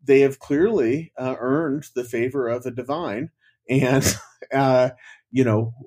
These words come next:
that, how did they earn that favor in, in, in the Calvinist, you know, tradition? They earned that favor by, through their faith, through their faith that gave them specialized access to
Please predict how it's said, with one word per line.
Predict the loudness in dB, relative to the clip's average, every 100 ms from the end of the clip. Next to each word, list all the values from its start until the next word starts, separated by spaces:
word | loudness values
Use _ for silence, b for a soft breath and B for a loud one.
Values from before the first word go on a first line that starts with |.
| _ _ _ _
that, | 2 6 6 4 0
how | 2
did | 2 4
they | 6
earn | 6 4
that | 0 2
favor | 4 6 4 2 0 -2 -6
in, | -2 0 -2 -4
in, | -2 -2 -4
in | -6 -4 -4 -4
the | -4 -6 _ _
Calvinist, | 0 2 4 0 -2 -4 -12 -18 -8
you | -4
know, | -4 -6 -14 _ _ -18
tradition? | -10 -4 -4 -4 -4
They | -4 -4
earned | -4 -4
that | -4 -4
favor | -6 -4 -6 -6 -12 B B
by, | -2 0 0 -2 -8 _ _
through | -4 -2
their | -2 -2
faith, | 0 -2 -2 -12 _ _ _ -2
through | 0
their | 2 2
faith | 4 2 2
that | 0 2
gave | 2 2
them | -2 -2 -2
specialized | -2 -2 0 -2 -2 -2
access | 0 0 0 -4 -4 -4
to | 0 0 -2